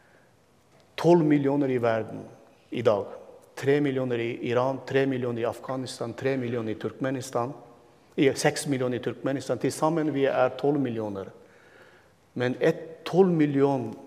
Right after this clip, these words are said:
nasjon i verden aldri har hørt om evangeliet, om Jesus Kristus. Og det var ingen kristne iblant turkmenere i så mange, mange hundre år. Inntil nitten nittito,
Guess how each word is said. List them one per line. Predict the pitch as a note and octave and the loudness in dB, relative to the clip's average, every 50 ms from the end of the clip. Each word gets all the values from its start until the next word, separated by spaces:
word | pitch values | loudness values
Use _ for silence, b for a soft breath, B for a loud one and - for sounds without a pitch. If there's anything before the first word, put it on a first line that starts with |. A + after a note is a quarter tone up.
| - - A#2+ | -14 -6 -4
nasjon | B2 B2 - - - - E3 E3+ F3 D#3+ | -2 -2 -2 -2 -2 -2 -2 0 0 0
i | C#3+ C3 B2 | -2 0 2
verden | A#2+ A#2 A2+ A2+ A#2+ B2 B2 B2 - - - - | 2 2 0 0 -4 -8 -8 -10 -12 -6 0 2
aldri | B2+ D#3 D#3+ D#3+ D3+ C3+ - C#3 C3+ C#3 C3 A#2+ | 4 4 4 2 0 -2 -2 -2 -2 -2 -2 -4
har | - - - A#2+ A#2 A2 G#2 - - | -6 -4 -2 -2 0 -2 -2 -4 -2
hørt | A#2+ A#2+ A#2+ A#2+ - - - - - - - - b b b b b b b b b b b b b b - | -2 -2 -2 -4 -8 -14 -16 -18 -18 -20 -20 -20 b b b b b b b b b b b b b b -4
om | A2+ A2+ A2+ | -4 -4 -4
evangeliet, | A2+ A#2 A2 G#2+ G#2+ A2 G#2+ A2 A2 G#2+ G#2+ A2 A2 | -2 -2 0 0 -2 -2 -2 -2 -2 0 0 -2 -2
om | - A2 A2 A2 | -2 -4 -4 -4
Jesus | G#2+ G#2+ G#2+ G2 - - G#2+ - - | -4 -4 -4 -4 -6 -8 -10 -10 -8
Kristus. | - G#2+ G#2 - - - B2 D3 - - - - B B B B B B B B B | -8 -6 -6 -8 -6 -6 -6 -6 -6 -10 -16 -20 B B B B B B B B B
Og | - A#2+ | -2 0
det | A#2+ A#2+ A#2 | 2 2 2
var | A#2 A#2 - - - | 2 2 0 -2 -4
ingen | G3 F#3 F3 D3 C#3+ C#3+ D3 C#3 | -2 -2 -2 -2 -2 -2 -2 -2
kristne | - - C3 A#2+ - - - B2+ A2+ A2 - - - - - - - | -4 -4 -6 -6 -6 -8 -8 -8 -8 -8 -8 -10 -12 -18 -20 -12 -8
iblant | - B2 A#2+ A#2+ A2+ A2 A2 A2 | -8 -4 -2 0 0 0 -2 -4
turkmenere | - B2+ A2+ - - - A#2 A#2 A2+ A2+ G#2 A2 A2 | -6 -8 -8 -8 -6 -6 -6 -4 -2 -2 -2 -2 -4
i | A2 - | -6 -8
så | - - - D#3+ | -4 0 0 2
mange, | D3 C3+ B2 B2+ B2 A#2 A2 A2+ A2+ B2 | 2 2 0 0 0 -2 -4 -4 -4 -4
mange | A#2 A2+ A2 G#2+ G#2 G#2+ G#2+ G2 | -4 -2 -4 -4 -4 -4 -6 -6
hundre | A2+ A2 G#2+ G#2 G#2 G#2+ - - | -6 -6 -6 -4 -4 -4 -2 -2
år. | G#2+ G2+ G2+ G2 G2 - - B B B B B B B | -2 -2 -2 -4 -6 -10 -14 B B B B B B B
Inntil | - D3+ D#3 D3 D3+ - - - D3+ D#3 D#3 D3+ C3+ | 4 4 4 4 0 -2 0 4 4 4 4 2 0
nitten | B2+ C3+ C3+ C3 - - - C3 C3 B2+ | -2 -2 -4 -4 -6 -6 -6 -6 -4 -4
nittito, | A#2+ A#2 B2 - C3+ B2 - - - D3 | -6 -8 -6 -6 -6 -6 -4 -2 0 2